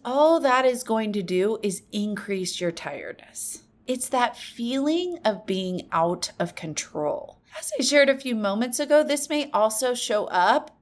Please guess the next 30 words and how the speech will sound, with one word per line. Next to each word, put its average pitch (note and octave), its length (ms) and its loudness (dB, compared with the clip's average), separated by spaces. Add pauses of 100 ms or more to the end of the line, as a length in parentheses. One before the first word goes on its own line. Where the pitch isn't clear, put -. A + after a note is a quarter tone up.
(180)
in F#3+ 220 -6
your A3 160 -2
mom A#3 400 2
life, - 560 -8 (100)
in F#3 180 -4
your G#3+ 200 2
work A3+ 400 2
life, - 640 -4 (180)
in G3+ 220 2
your B3 200 6
relationships. A#3+ 1300 -2 (300)
This C4 200 0
space - 1080 0 (100)
of G#3+ 240 -2
just D#4 560 2
being C#4 460 -2
mentally F4 960 -2
and G#3 320 0
emotionally A#3 1600 -2
exhausted. - 1040 -4 (340)
You D4 200 6
don't G#4 220 4
have D4+ 260 0
to D4+ 100 0
have C#4 200 4
a C4 60 2
diagnosis F#3 720 2
to F3+ 100 0
have E3+ 240 0
that. D3 300 -8